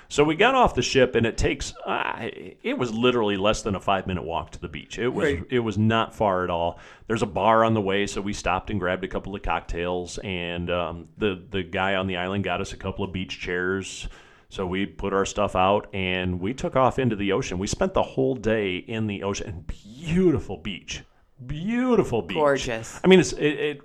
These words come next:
Speaker 1: it's right up there with Dominican. Obviously, they're on the same island, so it's gonna be very similar. Um, just gorgeous white sand and hardly any rocks.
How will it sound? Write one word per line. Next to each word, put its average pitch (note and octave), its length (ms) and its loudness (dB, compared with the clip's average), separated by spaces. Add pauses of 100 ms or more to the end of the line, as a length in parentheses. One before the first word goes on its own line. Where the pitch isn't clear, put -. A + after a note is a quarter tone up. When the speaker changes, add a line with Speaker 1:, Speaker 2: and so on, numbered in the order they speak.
Speaker 1:
it's C#3 320 -4
right C#3+ 240 4
up C#3+ 80 0
there B2 140 4
with A2 120 -2
Dominican. A2+ 520 4
Obviously, A#2+ 460 0
they're G#2 180 2
on G#2+ 160 0
the G2 100 -2
same F#2 300 -2
island, F#2+ 480 0
so G2 160 -4
it's F#2 100 -10
gonna A2+ 160 0
be F2+ 140 -6
very E2 200 -6
similar. E2+ 440 -6 (440)
Um, E2 380 -4 (240)
just D3 500 2
gorgeous G#2 520 0
white G2+ 320 -2
sand G2+ 640 0
and E2+ 520 -4 (120)
hardly C3 520 0
any A2+ 220 0
rocks. F#2+ 680 -2